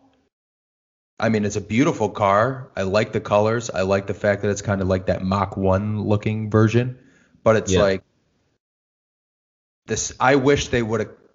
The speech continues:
Speaker 1: <sighs> I mean, the movie sucks. <laughs> So it's like,
Speaker 2: Yeah.
Speaker 1: they didn't do anything right in that film, but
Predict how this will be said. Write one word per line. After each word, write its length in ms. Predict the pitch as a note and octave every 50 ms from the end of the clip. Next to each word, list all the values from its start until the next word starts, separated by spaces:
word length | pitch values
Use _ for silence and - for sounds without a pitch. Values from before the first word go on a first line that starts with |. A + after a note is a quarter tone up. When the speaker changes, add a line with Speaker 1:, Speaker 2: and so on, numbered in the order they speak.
| _ - - - -
Speaker 1:
<sighs> 1400 | - - - - - - D2 - - _ _ _ - - - - - - - - - _ _ _ _ _ - - -
I 40 |
mean, 140 | C3 C3 C3
the 80 | C3 A#2+
movie 220 | C3 F3 F#3 B2
sucks. 680 | - - - - - - G#2+ F#2+ F#2 - - - - - -
<laughs> 40 | B2+ - - E3+ - - - - - _
So 200 | - C3 A#2 A2+
it's 140 | G#2+ -
like, 100 | A#2+ G#2+
Speaker 2:
Yeah. 260 | G2 F#2+ G2+ F#2+ - - - _
Speaker 1:
they 100 | - C3+
didn't 220 | C#3+ C#3 B2 G#2 -
do 60 | A#2+
anything 380 | A#2+ A#2+ A#2+ A#2 A2+ A#2+ A2 G#2
right 160 | G#2 G#2 G2+
in 60 | G2+
that 180 | G#2 G2+ G2+ -
film, 180 | - G#2+ G#2 G2+ G2
but 260 | A2+ G#2+ - - -